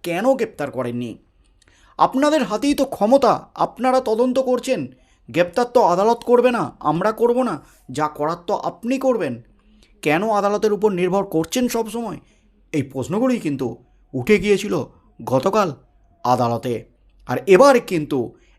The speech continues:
একেবারে চরম নির্দেশ দিয়ে দিল আদালত।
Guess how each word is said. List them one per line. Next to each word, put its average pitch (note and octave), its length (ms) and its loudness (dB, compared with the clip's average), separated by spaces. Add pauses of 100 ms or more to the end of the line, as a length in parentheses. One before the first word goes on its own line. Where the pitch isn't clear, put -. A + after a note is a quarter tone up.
(100)
একেবারে D3 680 2 (300)
চরম G3+ 540 6
নির্দেশ D#3+ 440 -2
দিয়ে B2+ 160 -6
দিল A#2 240 -4 (540)
আদালত। B2 640 -2